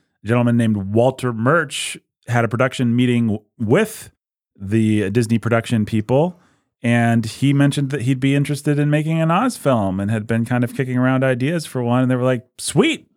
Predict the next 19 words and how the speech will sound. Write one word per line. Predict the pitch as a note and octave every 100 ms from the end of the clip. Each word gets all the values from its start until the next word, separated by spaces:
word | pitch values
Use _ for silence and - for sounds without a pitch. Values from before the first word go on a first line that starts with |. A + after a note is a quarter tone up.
| _ _ _ _ _ _
we | B2+ C#3 D3+ D3
have | D3 D3 D3 B2+
the | C#3
Oz | C#3 C#3 C3
rights. | D3+ A3 - - - _ _ _ -
They | B2 B2
are | A#2
going | A2 A#2+ A2+
to | G#2+ B2 A#2 A2+ A2+
expire | A2 - - C3 D3+ A3+ B3
if | D3 -
we |
don't | A#2+ B2+ A#2+ _ _ _ _
make | A2+ B2 A#2+ - -
a | A2 A2
movie. | G#2+ G#2+ C3+ A#3 E4 F#4 _ _ _ _
And | A#2 B2 A#2
so | - C3+ C3 C3 C3 B2+ - _ _ -
please, | - C4 C3+ F#2 E2+ - -